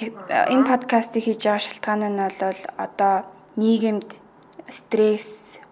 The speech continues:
Speaker 2: сэтгэл готрол маш ихсэн байгаа үед одоо тэр олон хүмүүст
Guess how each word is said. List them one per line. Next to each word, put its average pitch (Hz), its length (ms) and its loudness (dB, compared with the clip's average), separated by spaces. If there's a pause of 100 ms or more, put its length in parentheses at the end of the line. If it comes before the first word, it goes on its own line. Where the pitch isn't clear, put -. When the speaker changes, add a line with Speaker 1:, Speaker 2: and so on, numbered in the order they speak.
Speaker 2:
сэтгэл - 320 -10
готрол - 400 -8
маш 190 400 -4
ихсэн - 320 -4
байгаа 220 260 4
үед 202 240 -4 (1160)
одоо 202 400 0 (100)
тэр 240 220 2 (260)
олон 208 320 -2
хүмүүст 202 480 -4